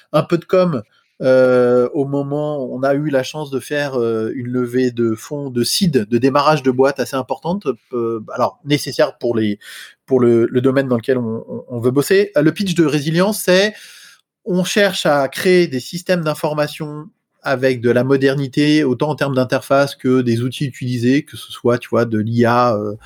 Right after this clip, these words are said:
machine learning, de, de la data science, dans le domaine de la santé, en particulier celui de l'oncologie. Et notre premier projet, c'est de regarder ce qu'on peut faire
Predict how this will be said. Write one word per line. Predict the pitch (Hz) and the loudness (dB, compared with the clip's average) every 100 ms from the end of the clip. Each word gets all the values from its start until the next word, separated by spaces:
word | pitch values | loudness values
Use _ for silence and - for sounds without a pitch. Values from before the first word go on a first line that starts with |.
| - - - | -20 -20 -8
machine | 117 113 131 | -4 -2 -2
learning, | 123 123 127 127 131 127 | 0 2 0 -2 -2 -2
de, | 113 107 | 2 2
de | 110 | 4
la | 113 120 | 2 4
data | 120 120 | 2 0
science, | - 123 139 175 - - - - | 0 2 2 0 -6 -18 -18 -8
dans | 127 160 | -2 2
le | 170 139 | 2 4
domaine | 143 165 175 | 4 2 2
de | 143 | 2
la | 147 131 | 2 2
santé, | - 139 - 147 175 208 226 - _ | 0 -4 0 2 4 2 0 -4 _
en | 143 | -2
particulier | - 190 190 175 180 175 | 0 -4 -4 -4 2 2
celui | - 139 139 | 2 -6 -2
de | |
l'oncologie. | 127 127 131 127 123 135 170 190 208 - | -4 -2 0 0 0 -2 -2 0 -2 -2
Et | 143 143 156 | 0 2 2
notre | 147 127 - | 2 -2 -2
premier | - 156 156 | -2 0 0
projet, | - 135 127 151 175 | 2 0 4 4 2
c'est | 180 139 | 0 -4
de | 139 | -2
regarder | 117 123 123 147 | -2 0 0 0
ce | - | -6
qu'on | 123 | -10
peut | 127 | -8
faire | 117 139 160 | 0 2 2